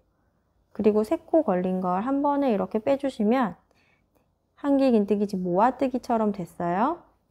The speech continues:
다시 한번 감아서 오른쪽에서 왼쪽으로 다음 코 들어가고요. 실 이렇게 감아서 들고 나와서 두 줄만 빼줍니다.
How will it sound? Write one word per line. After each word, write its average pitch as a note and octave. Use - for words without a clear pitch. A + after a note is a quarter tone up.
다시 G#3
한번 A#3
감아서 G#3
오른쪽에서 D4+
왼쪽으로 G3+
다음 F#3
코 G3
들어가고요. F3
실 A#3+
이렇게 F3+
감아서 G3+
들고 G3+
나와서 F#3+
두 F#3+
줄만 G#3
빼줍니다. A#3+